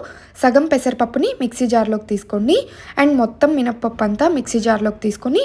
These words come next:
మిగిలిన పెసరపప్పుని ఒక జల్లెడలోకి తీసుకొని పక్కన పెట్టుకోండి. ఇలా సగం పెసరపప్పుని మాత్రం మిక్సీ జార్లోకి తీసుకొని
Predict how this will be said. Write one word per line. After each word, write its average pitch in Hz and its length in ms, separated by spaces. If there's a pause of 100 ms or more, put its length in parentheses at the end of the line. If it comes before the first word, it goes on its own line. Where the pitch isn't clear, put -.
(220)
మిగిలిన 254 360
పెసరపప్పుని 226 580 (440)
ఒక 262 80 (100)
జల్లెడలోకి 226 540
తీసుకొని 247 320 (120)
పక్కన 226 300
పెట్టుకోండి. 208 440 (140)
ఇలా 311 120 (120)
సగం 240 300
పెసరపప్పుని 247 640
మాత్రం 214 260 (100)
మిక్సీ 240 320
జార్లోకి 226 400
తీసుకొని 269 320